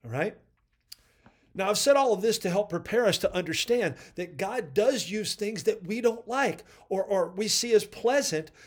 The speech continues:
but he has a much greater purpose in that of forming us in the image of his son. And one of those is discouragement or dismay. Sometimes those things happen. So let's check out today's message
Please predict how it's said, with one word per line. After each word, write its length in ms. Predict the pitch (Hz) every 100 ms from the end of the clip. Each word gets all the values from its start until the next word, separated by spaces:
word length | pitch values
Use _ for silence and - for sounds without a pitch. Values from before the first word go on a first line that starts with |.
| - 147
but 160 | 202
he 140 | 175 247
has 180 | 226 220
a 80 |
much 300 | 196 208 -
greater 340 | - 196 214 214
purpose 640 | - 285 311 165 - - _ _ _ _ _
in 220 | 202 196
that 340 | 147 190 208 208
of 120 | -
forming 520 | - - 254 285 202
us 200 | 175 -
in 80 | 185
the 120 | 190
image 260 | 180 185 196
of 60 |
his 140 | 196 -
son. 260 | 311 247 123
And 120 | 131
one 160 | 143
of 60 | 175
those 260 | 185 202 170
is 220 | 185 - _ _ _ _ _
discouragement 680 | 156 - 147 151 151 185 190
or 40 |
dismay. 560 | 190 220 - 247 285 240
Sometimes 560 | - 160 170 180 151
those 220 | 131 156 156
things 240 | 196 208
happen. 400 | 196 254 277 107 - _ _ _ _ _ _ _ _ -
So 160 | -
let's 220 | 185 214 -
check 260 | 220 214
out 200 | 196 190
today's 340 | - 180 175 175
message 500 | 220 226 175 170